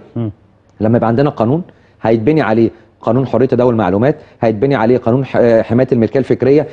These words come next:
Speaker 2: هيتبني عليه اتفاقات ما بين الدول العربيه وبعضها لاجبار الشركات المقدمه للخدمه للانصياع لما هو يتماشى مع الدين والاخلاق والقيم والعادات.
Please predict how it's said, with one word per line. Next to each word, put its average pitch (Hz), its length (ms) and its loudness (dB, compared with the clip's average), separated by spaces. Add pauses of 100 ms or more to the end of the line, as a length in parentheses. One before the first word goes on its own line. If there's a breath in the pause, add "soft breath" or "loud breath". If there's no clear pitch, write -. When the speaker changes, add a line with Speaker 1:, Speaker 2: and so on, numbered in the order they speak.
(160 loud breath)
Speaker 2:
هيتبني 123 400 2
عليه 131 280 0
اتفاقات 139 680 -2
ما 123 120 2
بين 143 220 2
الدول 139 260 2
العربيه 120 420 2
وبعضها 107 560 0 (220 loud breath)
لاجبار 156 460 2
الشركات 156 480 0
المقدمه 127 500 0
للخدمه 131 360 -2
للانصياع 139 640 2
لما 139 200 2
هو 156 120 2
يتماشى 131 500 0 (320 loud breath)
مع 131 180 -2
الدين 135 440 2
والاخلاق 123 640 0
والقيم 120 480 2
والعادات. 107 400 0